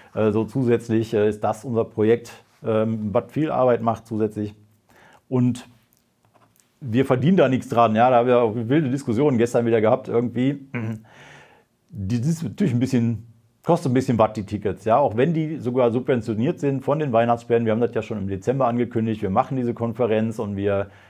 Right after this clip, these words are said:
finanzieren die auch zum Teil eben über die Spenden, damit die Tickets nicht so teuer werden. Trotzdem ist das so, dass bei einer Konferenz in der, der Größenordnung, die halt Turnhallengröße so über-, überschreitet, ja, und man will eine einigermaßen vernünftige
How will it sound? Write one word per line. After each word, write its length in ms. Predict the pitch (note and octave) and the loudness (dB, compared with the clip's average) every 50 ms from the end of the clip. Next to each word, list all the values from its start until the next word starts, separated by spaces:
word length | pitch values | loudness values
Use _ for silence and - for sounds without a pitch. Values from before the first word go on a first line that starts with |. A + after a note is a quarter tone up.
| _ _ _ | _ _ _
finanzieren 420 | - C3 C3+ C3+ C3+ - A#3+ A3+ D3 | -2 0 0 0 0 2 0 2 4
die 80 | B2 | 2
auch 120 | G#2+ G#2 - | 2 0 0
zum 200 | - A2+ A2 G#2+ | -4 -4 -4 0
Teil 240 | A2 G#2+ A2 A#2 | 2 2 2 2
eben 320 | A#2 A2 A#2 A2+ A#2 A#2+ C3+ | 2 0 -2 -2 -4 -6 -6
über 160 | C3+ B2 C3 | -2 -2 -2
die 80 | B2+ A#2 | -2 -2
Spenden, 360 | - - A#2+ A#2+ B2 B2+ B2 | -2 0 0 0 2 2 0
damit 200 | A#2 A2+ A#2+ A2+ | 0 0 0 -2
die 140 | A#2 G#2+ - | -4 -6 -6
Tickets 280 | - C3+ - B2+ - | -8 -6 -6 -6 -6
nicht 120 | C3 C3+ B2 | -6 -6 -6
so 100 | B2 A#2 | -6 -6
teuer 320 | - - A#2 A#2 A#2 A2+ | -4 -2 0 2 2 2
werden. 400 | G#2+ A2 G#2+ G#2+ A2 A2 G#2+ - - - - - _ _ | 2 0 0 0 -2 -4 -4 -8 -16 -20 -20 -20 _ _
Trotzdem 340 | - G#2+ A#2 A#2 D3 C3 B2 | -2 -2 -2 2 2 2 2
ist 140 | B2 B2 - | 2 2 0
das 160 | A#2 A#2 - | 0 2 2
so, 120 | A#2+ B2+ | 2 4
dass 200 | B2 A#2 G#2+ - | 4 4 2 4
bei 80 | - A2+ | 2 2
einer 100 | A2+ A2+ | 2 2
Konferenz 580 | A2 - A#2 A#2 - A2+ G2+ G#2+ G#2+ A#2 A2+ | 0 -2 -4 -4 -2 -2 0 0 0 -2 -4
in 120 | - A2+ G#2+ | -6 -6 -4
der, 320 | G#2+ G#2+ G#2 G#2+ G2+ G2+ G2 | -2 -2 -2 -2 -4 -6 -10
der 840 | - A2+ G#2+ G2+ F#2+ G2+ A2+ A#2+ A2+ A2 - - A#2+ A2 A2 B2 A#2 | -12 -14 -12 -10 -10 -10 -12 -12 -12 -14 -16 -14 -10 -2 0 0 2
Größenordnung, 760 | G2 A#2+ D3 C#3+ D3 C3+ B2+ B2 B2 B2 A#2+ A#2+ A#2+ A#2 A#2 | 2 2 0 0 0 0 0 0 0 0 0 0 0 0 0
die 240 | A2+ A2 A2+ A2+ A2 | -2 -2 0 2 2
halt 240 | G#2+ A2 G#2+ - - | 2 2 0 -2 0
Turnhallengröße 800 | C3+ D3 C#3+ A#2+ A#2+ B2 B2 A2 A2+ B2 C3 B2+ B2+ A#2+ A#2 A2 | 0 2 4 4 4 2 2 2 2 2 0 0 0 -2 0 0
so 120 | A#2 C3 | 0 0
über-, 160 | A2+ A2 B2 | 0 0 -4
überschreitet, 680 | B2+ A2+ G#2 A2 G#2+ - A2+ C3 D#3 - F3+ D3 - | -2 -2 -2 -2 -2 0 0 0 2 2 0 -2 2
ja, 140 | - A2+ B2 | 2 4 4
und 100 | C3+ C3 | 4 4
man 140 | A#2+ A2+ A2 | 2 0 0
will 80 | A2+ A#2 | 0 -2
eine 100 | A2+ - | -2 -4
einigermaßen 540 | B2 B2+ B2+ A#2 A2+ A2 G#2+ G#2+ A2+ G#2 | -4 -2 -2 0 0 0 0 -2 -6 -6
vernünftige 580 | - A2 A2 A#2 C3+ C#3 - A#2+ A2+ A2 A2 A2 | -2 0 0 0 -2 -4 -2 0 0 0 0 -2